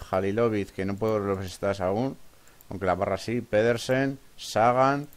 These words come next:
eh, Steuben, Demar, eh, Van Marke, Polit, Viviani, Iwan, Betiol y Stefan Kuhn. Vale, vamos a ver si llegamos a los últimos,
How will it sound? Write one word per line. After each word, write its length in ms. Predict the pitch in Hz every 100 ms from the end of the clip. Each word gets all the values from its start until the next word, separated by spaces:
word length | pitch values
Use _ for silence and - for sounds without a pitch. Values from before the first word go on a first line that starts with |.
| - - - -
eh, 200 | 95 95
Steuben, 800 | - - 123 135 143 147 143 - -
Demar, 680 | 98 95 104 123 143 151 - _ _ -
eh, 300 | 101 101 98
Van 160 | 95 95
Marke, 680 | 101 123 127 147 147 147 - -
Polit, 520 | 104 104 127 156 156 - -
Viviani, 840 | 101 104 104 120 135 147 160 160 - - _ _ - - - -
Iwan, 540 | 113 123 139 143 151 -
Betiol 540 | 107 110 107 131 139
y 100 | 127
Stefan 360 | - 117 104 95
Kuhn. 260 | 95 90
Vale, 200 | 95 95 92
vamos 240 | 104 127
a 40 |
ver 80 | 135
si 100 | 123
llegamos 340 | 120 120 113 107
a 40 |
los 100 | 104
últimos, 560 | 117 123 117 107 -